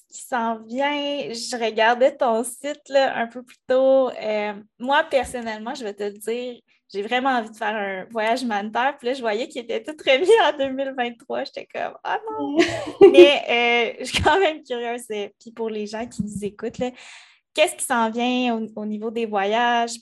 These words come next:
Speaker 1: Puis aussi au niveau de ton entreprise, si jamais, euh, il y a des changements que tu veux parler aussi, euh.
Speaker 2: Ah, ben super, ben oui.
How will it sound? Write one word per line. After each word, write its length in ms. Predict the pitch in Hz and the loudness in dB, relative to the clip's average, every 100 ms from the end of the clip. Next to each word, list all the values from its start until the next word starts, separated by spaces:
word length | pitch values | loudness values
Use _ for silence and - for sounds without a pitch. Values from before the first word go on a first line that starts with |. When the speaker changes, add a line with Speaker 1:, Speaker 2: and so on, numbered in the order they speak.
| _ | _
Speaker 1:
Puis 160 | 233 - | -12 -8
aussi 340 | 269 - 359 | -8 -6 -6
au 100 | 349 | -4
niveau 220 | 254 262 | -4 -4
de 40 | 262 | -4
ton 160 | 247 | -6
entreprise, 500 | 233 233 220 220 330 - | -6 -8 -12 -10 -14 -12
si 140 | 240 | -10
jamais, 720 | 233 220 220 233 233 208 202 | -6 -6 -6 -6 -6 -6 -10
euh, 20 | 208 | -10
il 40 | |
y 40 | 220 | -10
a 60 | |
des 140 | 208 214 | -10 -10
changements 480 | 220 202 208 226 233 | -10 -12 -8 -8 -8
que 60 | |
tu 100 | - - | -10 -14
veux 60 | 214 | -12
parler 300 | 202 208 220 | -12 -12 -12
aussi, 500 | 214 - - 220 202 | -14 -16 -18 -12 -12
euh. 100 | 185 190 202 _ _ _ - | -12 -14 -20 _ _ _ -10
Speaker 2:
Ah, 120 | 339 240 | -6 -6
ben 140 | 196 | -8
super, 340 | - - 208 277 | -10 -8 -8 -4
ben 160 | 226 | -2
oui. 200 | 226 262 | 2 0